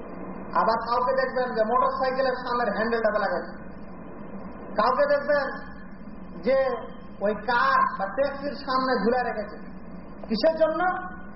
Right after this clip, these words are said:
যে আমাকে বাঁচাবে। এতখানি বিশ্বাস আছে যে কোরআন শরীফ আল্লাহর কালাম, যদি প্রয়োজন হয় তাহলে হয়তো অ্যাক্সিডেন্ট হতে দিবে না, বাড়িতে হয়তো কুকর্ম,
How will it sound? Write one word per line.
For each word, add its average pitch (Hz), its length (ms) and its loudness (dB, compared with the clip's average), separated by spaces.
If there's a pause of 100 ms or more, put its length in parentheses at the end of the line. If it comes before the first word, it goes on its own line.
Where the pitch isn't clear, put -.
(380)
যে 208 100 2
আমাকে 262 380 4
বাঁচাবে। 311 520 6 (840)
এতখানি 302 380 4
বিশ্বাস 302 320 2 (140)
আছে 294 160 2
যে 294 180 2
কোরআন 302 240 2
শরীফ 302 260 2
আল্লাহর 294 380 0
কালাম, 294 300 2 (560)
যদি 277 220 4
প্রয়োজন 320 380 8
হয় 294 220 4
তাহলে 285 180 2
হয়তো 285 180 2
অ্যাক্সিডেন্ট 571 440 2
হতে 539 140 2
দিবে 311 200 2
না, - 140 0 (640)
বাড়িতে 294 300 4
হয়তো 285 240 4
কুকর্ম, 302 460 4